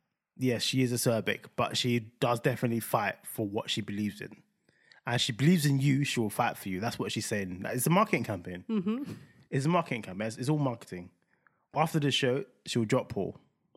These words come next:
Speaker 1: and, uh, she'll open the door for the next guy
Speaker 2: Yeah.
Speaker 1: who will look exactly like Paul. Bald and black with a beard. And hench.
Speaker 2: That's, that's, there's a
Speaker 1: Someone who
Speaker 2: type.
Speaker 1: can carry her
Speaker 2: There's a
Speaker 1: and not,
Speaker 2: type.
Speaker 1: and not complain
Speaker 2: And
Speaker 1: when
Speaker 2: not
Speaker 1: she gets
Speaker 2: complain.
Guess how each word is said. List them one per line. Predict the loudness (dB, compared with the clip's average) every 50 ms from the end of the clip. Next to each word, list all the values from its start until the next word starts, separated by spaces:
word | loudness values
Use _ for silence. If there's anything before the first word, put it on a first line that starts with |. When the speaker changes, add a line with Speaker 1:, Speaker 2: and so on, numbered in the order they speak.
| _ _ -12
Speaker 1:
and, | -6 -4 -2 0 0
uh, | 0 -2 -4
she'll | -4 -4 -4
open | -4 -4 -6 -6 -6
the | -6
door | -6 -8
for | -6
the | -8
next | -10 -10 -10 -12
guy | -12 -12 -12 -12 -14 _ _ -20 _ _ _ -20 -16 -12
Speaker 2:
Yeah. | -4 0
Speaker 1:
who | 0
will | 0 0
look | 0 -2 -4
exactly | -4 -2 -4 -4 -4 -4
like | -4 -4 -4 -4
Paul. | -8 -8 -8 -8 -12 _ _ _ _ _ _ _ _ _ _ _ _ _ _ _ _ _ _ _ _ _ _ _ _ _ _ _ _ _ _ _ _ -6
Bald | -4 -4 -4 -4
and | -6 -6
black | -6 -6 -6
with | -8 -12
a | -10
beard. | -8 -8 -8 -10 _ _ _ _ _ _ _ _ _ -20 -18 -18 -18 -18 -20 _ -16
And | -14 -10
hench. | -8 -10 -10 -10 -12 -14 -14 -16 -18 _
Speaker 2:
That's, | -4 -4 -4 -4 -8 -16 -10
that's, | -10 -10 -10 -10 -10
there's | -8 -4 0
a |
Speaker 1:
Someone | 0 2 4
who | 4
Speaker 2:
type. | 2 2
Speaker 1:
can | 0 0
carry | 0 0 0 0 -2
her | -2 -2 -4 -6 -8 -14 _ _ -4
Speaker 2:
There's | 0 2
a | 2
Speaker 1:
and | 2 2
not, | 0
Speaker 2:
type. | -2 -2 -2 -6
Speaker 1:
and | -6 -6
not | -6 -6
complain | -6 -8 -6 -4 -4 -4
Speaker 2:
And | -4 -4
Speaker 1:
when | -2 -2
Speaker 2:
not | -2 -2 -4
Speaker 1:
she | -4 -6
gets | -4 -4
Speaker 2:
complain. | -4 -4